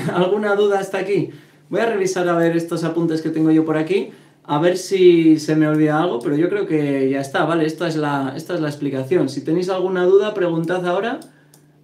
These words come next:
y si no, pues, eh, yo creo que terminamos casi, casi ya la explicación, ¿eh? A ver, ¿qué decís? <clears throat> Ajá.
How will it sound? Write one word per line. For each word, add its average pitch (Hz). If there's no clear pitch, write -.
y 160
si 156
no, 196
pues, 151
eh, 131
yo 139
creo 147
que 131
terminamos 131
casi, 151
casi 139
ya 139
la 131
explicación, 131
¿eh? -
A 180
ver, 147
¿qué 185
decís? 143
<clears throat> -
Ajá. 185